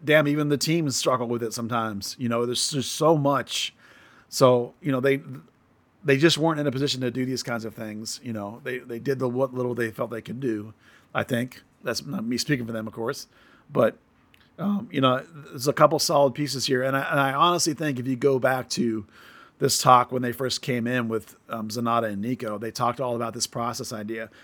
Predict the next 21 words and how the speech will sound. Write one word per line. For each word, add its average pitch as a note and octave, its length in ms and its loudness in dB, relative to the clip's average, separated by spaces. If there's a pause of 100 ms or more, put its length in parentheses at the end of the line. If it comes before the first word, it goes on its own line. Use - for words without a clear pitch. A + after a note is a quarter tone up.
(140)
'cause B2+ 120 -2
they C3 100 6
lined C3+ 320 4
up C#3+ 120 6
a C3 40 -6
couple C#3 300 0
of C3+ 60 0
moves C3+ 240 0
that B2 160 -2
first B2 240 -4
season, A2+ 480 -2 (360)
you A#2 120 -2
know, A#2 340 2
your A2+ 220 -4
Lletget, A#2 480 4
your A#2+ 200 -6
Arriola, A#2 640 -2 (360)
uh, G#2 200 -6 (120)
getting C3+ 180 0
a A#2+ 60 -6
keeper, A#2 520 0